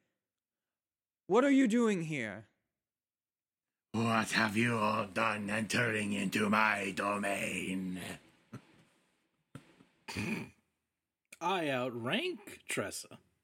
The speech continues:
Speaker 1: <laughs> What do you mean, your domain? We've been here for years.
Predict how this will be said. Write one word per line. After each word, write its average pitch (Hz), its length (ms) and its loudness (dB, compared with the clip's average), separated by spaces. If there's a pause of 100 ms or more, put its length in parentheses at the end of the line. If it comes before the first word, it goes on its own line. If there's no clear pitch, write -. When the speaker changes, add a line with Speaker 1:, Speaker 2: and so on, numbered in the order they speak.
(100)
Speaker 1:
<laughs> 175 760 6 (1400)
What 233 140 -4
do 262 80 2
you 220 100 6
mean, 202 320 4
your 165 420 4
domain? 127 880 -4 (440)
We've 190 220 4
been 220 160 8
here 202 220 2
for 190 160 2
years. 196 880 2